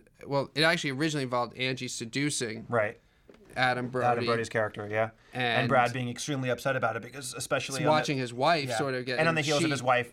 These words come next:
Speaker 2: saying that she slept with her
Speaker 1: and
Speaker 2: and twelve
Speaker 1: she's telling
Speaker 2: guys.
Speaker 1: him to get out of the motel room,
Speaker 2: Right.
Speaker 1: and, and
Speaker 2: And he's
Speaker 1: Adam
Speaker 2: in town
Speaker 1: Brody's
Speaker 2: alone.
Speaker 1: character's like, "Yeah, why don't you get
Speaker 2: Give us
Speaker 1: out
Speaker 2: some
Speaker 1: of
Speaker 2: private
Speaker 1: here?"
Speaker 2: time,
Speaker 1: Give,
Speaker 2: yeah.
Speaker 1: and, um,
Speaker 2: And it would have been pretty funny actually to see Angelina try to seduce or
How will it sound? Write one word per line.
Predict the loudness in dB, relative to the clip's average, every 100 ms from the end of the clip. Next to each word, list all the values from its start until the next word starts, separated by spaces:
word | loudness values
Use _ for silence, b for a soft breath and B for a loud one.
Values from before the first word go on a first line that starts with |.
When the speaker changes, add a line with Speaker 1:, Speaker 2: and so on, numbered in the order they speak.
| -10
Speaker 2:
saying | -2 -2 -2
that | -6
she | -4
slept | -4 -2
with | -2
her |
Speaker 1:
and | -2
Speaker 2:
and | 0
twelve | 0 2
Speaker 1:
she's |
telling | 4 4 4 0
Speaker 2:
guys. | -4
Speaker 1:
him |
to | -6
get | -2 0 2
out | 2 0
of | -2
the | -6
motel | -6 -2 2 2
room, | 2 0 2
Speaker 2:
Right. | 2 2
Speaker 1:
and, | 0 -4 -8
and | -6 -6 -6 -4
Speaker 2:
And |
he's | -2
Speaker 1:
Adam | 0
Speaker 2:
in | 2
town | 2
Speaker 1:
Brody's | 4 2
Speaker 2:
alone. | 4
Speaker 1:
character's | 4 2 0 -4 -4
like, | -2 0
"Yeah, | 0
why | 2 0
don't | -2
you | -6 -10 -6
get | -2
Speaker 2:
Give | 2
us | 2
Speaker 1:
out |
Speaker 2:
some | 2
Speaker 1:
of |
Speaker 2:
private | 4 4
Speaker 1:
here?" | 2
Speaker 2:
time, | 0 -2 -4
Speaker 1:
Give, |
Speaker 2:
yeah. | -4 -2
Speaker 1:
and, | -2 -2 -4 -12 b b b b b
um, | -2 0 -2 -4 -4
Speaker 2:
And | -2
it |
would | 0
have | -2
been | -2
pretty | -4
funny | -2 -2
actually | -2 -4
to | -8
see | -6
Angelina | -6 -6 -8
try | -6 -6
to | -6
seduce | -8 -6 -6 -6
or | -6 -6